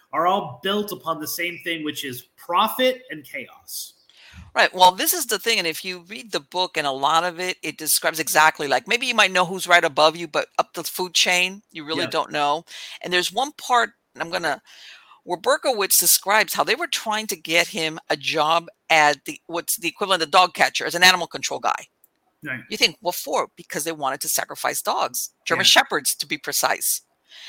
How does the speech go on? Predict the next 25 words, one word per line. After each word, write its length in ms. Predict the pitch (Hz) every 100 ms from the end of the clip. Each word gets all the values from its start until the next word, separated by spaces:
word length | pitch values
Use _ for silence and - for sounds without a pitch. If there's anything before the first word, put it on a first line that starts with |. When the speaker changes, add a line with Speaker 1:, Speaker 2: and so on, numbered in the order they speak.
| - - - -
Speaker 2:
And, 140 | 202 -
and 120 | 226
you 60 | 285
might 200 | 311 262
think, 180 | 214 -
"Wow, 200 | 185 180
but, 220 | 170 - _ _ _
you 120 | 208
know, 100 | 180
how 180 | 127 208
much 240 | 247 240 220
easier 240 | 208 220
would 160 | 180 180
it 120 | -
be 360 | 160 147 185 _ _ _ _ _ _ _ _
to 500 | - 233 190 185 220 _ _ _ _ _ - 151
be 140 | 180
the 100 | 202
guy 200 | 185 165
that 160 | 190 170
works 320 | 151 - - 175
at 100 | 214
the 100 | 254
animal 260 | 370 285
control?" 600 | - 175 - 147 147 220